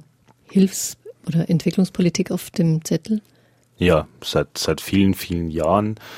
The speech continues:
Speaker 2: ähm, ist das Thema Klimaschutz in der, in der sogenannten Projektförderung, in der Projektarbeit der, der kirchlichen Hilfswerke ein wichtiges Thema, aber nicht nur dort, sondern auch in der sogenannten Inlandsarbeit.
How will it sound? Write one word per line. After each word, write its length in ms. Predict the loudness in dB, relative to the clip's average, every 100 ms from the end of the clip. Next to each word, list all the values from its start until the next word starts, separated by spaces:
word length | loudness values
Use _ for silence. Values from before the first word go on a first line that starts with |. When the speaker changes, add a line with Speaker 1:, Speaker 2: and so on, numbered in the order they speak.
| -18 -20 _ -2
Speaker 2:
ähm, 260 | 0 0 -2
ist 240 | -4 -4
das 80 | -4
Thema 280 | 0 0 0
Klimaschutz 720 | 0 2 2 0 -4 -4 -6
in 260 | -4 -4 0
der, 180 | 0
in 140 | 0 -2
der 100 | -2
sogenannten 540 | 0 0 0 -2 -8
Projektförderung, 920 | -4 0 0 0 -4 0 2 2 0 -4
in 100 | -4
der 80 |
Projektarbeit 800 | -2 0 0 0 -2 0 0 0
der, 240 | -2 -2 -2
der 140 | -4
kirchlichen 420 | -2 -2 -2 -4
Hilfswerke 720 | -4 -4 -4 0 0 0 -2 -6 -8 -18 -10 -4
ein 200 | -2 0
wichtiges 520 | -2 0 2 2 0
Thema, 400 | -2 0 0 0 0
aber 180 | 0
nicht 260 | 0 -2 -2
nur 120 | -4
dort, 360 | -2 2 2 0
sondern 260 | -4 -4
auch 220 | -2 -2 -2
in 80 |
der 80 | -4
sogenannten 460 | -4 -4 -4 -4 -4
Inlandsarbeit. 840 | -2 -2 -2 -6 -8 -10 -10 -18